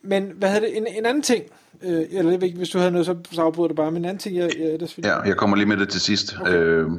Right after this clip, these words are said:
Speaker 2: ja.
Speaker 1: Øh, det er, at, at jeg kender rigtig mange, der har rigtig gode idéer, jeg kender rigtig mange, der også gør noget ved de her idéer. Det, jeg så ser også, som er et, et tredje eller fjerde element, øh, man, man kan komme ud for, det er,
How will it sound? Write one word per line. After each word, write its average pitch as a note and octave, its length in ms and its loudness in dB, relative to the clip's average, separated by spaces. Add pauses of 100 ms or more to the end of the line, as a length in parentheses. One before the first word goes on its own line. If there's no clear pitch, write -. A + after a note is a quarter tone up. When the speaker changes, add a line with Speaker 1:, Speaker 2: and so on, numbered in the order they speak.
(280)
Speaker 2:
ja. - 80 0 (680)
Speaker 1:
Øh, E3 300 2
det G#3 100 2
er, F#3+ 80 2
at, F#3+ 360 -2
at F3+ 200 -4
jeg F#3 120 -2
kender G#3 540 -2
rigtig G3+ 240 -4
mange, F3 220 -2
der F#3 60 4
har E3+ 120 0
rigtig E3+ 220 -2
gode E3+ 320 2
idéer, F#3+ 140 -2
jeg D#3+ 260 0
kender E3+ 220 -2
rigtig D#3+ 200 0
mange, D3+ 200 -4
der D#3+ 60 -2
også D#3 340 -4
gør D3 120 2
noget D#3+ 260 0
ved G3+ 120 -2
de F#3 160 -4
her C#3+ 240 0 (280)
idéer. C#3 380 -2 (1500)
Det, A#3+ 120 2
jeg C4 180 2
så G3+ 240 0 (920)
ser F#3+ 240 2
også, G#3+ 420 0
som F3+ 280 2
er D3+ 160 0
et, D3 240 -2
et C#3+ 400 -8
tredje D#3+ 240 0
eller D#3+ 120 0
fjerde A3+ 260 0
element, D#3+ 480 0
øh, D#3 200 -4
man, D3+ 180 -4
man D3 100 -4
kan C#3 60 -8
komme D3 200 0
ud D3+ 60 -2
for, E3 140 -2
det F3+ 120 -2
er, F3+ 180 -2